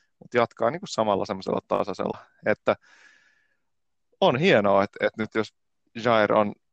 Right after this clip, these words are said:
useamman viikon telakalla, niin sit meillä on kuitenkin tuolla rivissä ja Hannola on jo lainalla,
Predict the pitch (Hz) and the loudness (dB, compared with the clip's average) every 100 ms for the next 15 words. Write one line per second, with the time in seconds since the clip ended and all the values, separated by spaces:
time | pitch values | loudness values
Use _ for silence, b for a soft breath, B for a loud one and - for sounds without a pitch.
0 | _ - - _ - _ _ _ - 113 | _ -20 -20 _ -20 _ _ _ -8 -4
1 | 107 104 104 110 104 _ _ _ - 104 | -4 -4 -6 -4 -4 _ _ _ 0 2
2 | 98 107 107 104 104 - - - - 123 | 2 2 2 2 -2 -10 -14 -16 -6 -4
3 | 185 165 110 98 - 98 95 98 101 - | -4 -4 -6 -6 -4 -4 -2 -4 -8 -4
4 | - 104 113 104 101 101 104 104 104 - | -2 2 0 2 2 4 2 0 -6 -8
5 | _ _ _ 123 117 104 104 | _ _ _ 2 2 2 2